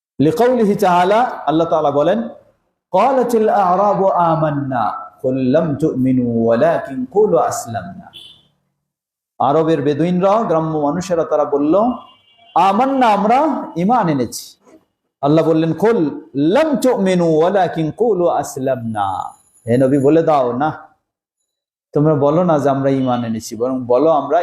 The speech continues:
ইসলাম গ্রহণ করেছি, আমরা ইসলাম গ্রহণ করেছি।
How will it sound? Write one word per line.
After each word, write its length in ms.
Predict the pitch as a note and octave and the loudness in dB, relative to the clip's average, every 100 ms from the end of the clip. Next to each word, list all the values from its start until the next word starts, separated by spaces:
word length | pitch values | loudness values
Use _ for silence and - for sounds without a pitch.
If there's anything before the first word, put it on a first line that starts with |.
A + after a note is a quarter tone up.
| D#3 | -2
ইসলাম 460 | - - D3+ G3 C4+ D#4+ - - _ - | -10 -4 2 2 2 -2 -10 -18 _ -12
গ্রহণ 260 | B2+ B2 A2 | -10 -8 -12
করেছি, 360 | - G#2 - - _ _ _ _ _ | -14 -20 -20 -20 _ _ _ _ _
আমরা 240 | D#3 G#3 G#3+ | 0 2 2
ইসলাম 300 | E3+ D#3 C#3+ | 0 -2 -2
গ্রহণ 200 | A#2+ A#2+ A2 | -2 -4 -6
করেছি। 360 | - D#2+ - | -10 -14 -16